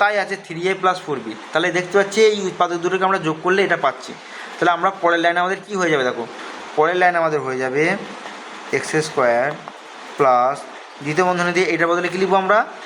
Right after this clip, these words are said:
এটার বদলে লিখবো আমরা এইটা প্লাস এইটা, তার মানে ব্র্যাকেট লিখছি টু এ প্লাস থ্রি বি প্লাস দিয়ে এ প্লাস বি দিয়ে ব্র্যাকেট ক্লোজ করে আমি কী লিখবো, এখানে এক্স লিখবো।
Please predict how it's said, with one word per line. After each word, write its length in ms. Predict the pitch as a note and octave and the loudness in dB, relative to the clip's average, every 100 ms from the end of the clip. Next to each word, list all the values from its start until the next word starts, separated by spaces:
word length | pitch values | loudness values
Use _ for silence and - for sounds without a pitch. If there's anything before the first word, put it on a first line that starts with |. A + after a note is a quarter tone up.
| - - - - D3+ | -16 -16 -16 -2 2
এটার 140 | E3+ | 2
বদলে 180 | E3+ F#3 | 2 2
লিখবো 140 | F3+ F3+ D#3+ | 2 2 2
আমরা 180 | D3+ F#3+ - D#3+ | 2 2 0 -4
এইটা 240 | D#3+ E3 F#3+ F#3+ | -2 2 2 4
প্লাস 180 | F#3+ F#3 D#3 | 2 2 -4
এইটা, 160 | B2+ A2 | -6 -4
তার 100 | C#3 D3+ | -2 0
মানে 120 | E3 C#3+ | 0 2
ব্র্যাকেট 260 | C3 D#3+ D#3 | 0 -2 -4
লিখছি 280 | D#3+ D#3+ C#3 C#3+ E3+ - - - - - - - | -6 -6 -6 -4 -6 -10 -12 -14 -14 -14 -14 -6
টু 80 | D3+ B2+ B2 C3 | -2 2 2 0
এ 0 | D3+ - - - - - - - | -2 -8 -12 -12 -14 -14 -14 -4
প্লাস 220 | C#3 C#3 C3+ | 0 0 0
থ্রি 200 | - D3 C3 | -6 -4 -4
বি 120 | A#2 A#2+ C#3+ - - - - - - | -4 -4 -6 -10 -14 -14 -16 -14 0
প্লাস 260 | C#3+ D3+ D#3 D3 | 4 4 4 -2
দিয়ে 200 | B2 B2+ D3+ - - - - - - D3 D3 | -2 -2 -4 -8 -16 -16 -16 -16 -8 0 2
এ 20 | D#3+ E3 E3 - | 2 0 -4 0
প্লাস 240 | C#3+ B2+ B2 C3+ | 2 2 -4 -4
বি 160 | D#3 C3+ A#2 C3+ - - - - - - B2+ | -2 0 -2 -6 -12 -14 -16 -16 -16 -12 0
দিয়ে 140 | D3+ D3 - - - C3+ | 0 0 -8 -14 -8 -2
ব্র্যাকেট 240 | C3+ D#3 D#3+ | -2 -2 2
ক্লোজ 160 | F3 E3+ | 2 2
করে 120 | E3+ D#3 | 2 2
আমি 100 | D#3+ E3 | 0 -4
কী 60 | F3+ F3+ | -4 -4
লিখবো, 160 | F3+ G3+ | 0 2
এখানে 160 | G3 G#3 G3+ D#3 | 2 0 2 0
এক্স 140 | D3 C#3 | 0 -6
লিখবো। 220 | A#2 | -6